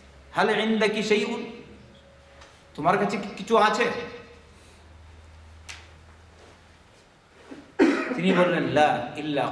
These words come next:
কুত সিবিয়ানি।" "না, আমার কাছে কিছুই নেই, তবে বাচ্চাদের খাবার।" আর কুত বুঝেন তো? ও বাচ্চাদের খাবার, কোনো রকম, কোনো রকম চলে, হাত কুত। তাহলে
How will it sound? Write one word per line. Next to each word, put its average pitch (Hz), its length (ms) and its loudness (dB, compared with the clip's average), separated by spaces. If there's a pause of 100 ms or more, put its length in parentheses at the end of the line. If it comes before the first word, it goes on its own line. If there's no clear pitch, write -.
কুত 160 300 -8
সিবিয়ানি।" 104 560 -6 (2250)
"না, 160 60 -4
আমার 170 180 0
কাছে 170 160 -2
কিছুই 175 320 -4
নেই, - 200 -6
তবে 131 100 -8
বাচ্চাদের 131 480 -6
খাবার।" - 180 -14 (1700)
আর 123 280 -6
কুত 170 160 -8
বুঝেন 160 360 0
তো? - 640 -12
ও 214 80 -4
বাচ্চাদের 196 460 -6
খাবার, - 300 -14
কোনো 175 180 -4
রকম, 165 160 -8
কোনো 127 180 -8
রকম 110 160 -8
চলে, 92 240 -16
হাত 131 100 -16 (100)
কুত। 104 100 -16 (3000)
তাহলে 180 320 2